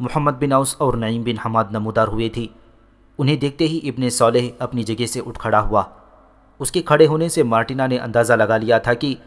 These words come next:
ज़रूर कमरे में दाखिल होने वाले में से एक मोहम्मद बिन औस होगा। चुनांचे वो भी खड़ी हो गई थी।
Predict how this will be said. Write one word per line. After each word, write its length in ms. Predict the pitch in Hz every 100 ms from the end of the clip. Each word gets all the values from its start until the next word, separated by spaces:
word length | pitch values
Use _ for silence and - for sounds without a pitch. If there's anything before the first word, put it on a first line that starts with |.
| - _ _ _ _ _ _ -
ज़रूर 480 | 117 127 127 156 -
कमरे 240 | 127 127 139
में 160 | 135
दाखिल 300 | 120 120 123
होने 200 | 113 127
वाले 260 | 120 113 120
में 120 | 117
से 240 | 117 139 - -
एक 200 | 131 123
मोहम्मद 380 | 123 110 131 123
बिन 200 | 107 117
औस 280 | - 117 110
होगा। 280 | 113 117 104 - - - - _ _ _ _
चुनांचे 320 | 135 135 135
वो 180 | 123 120
भी 120 | 117
खड़ी 280 | 123 - 117
हो 100 | 107
गई 160 | 110 110
थी। 220 | 117 110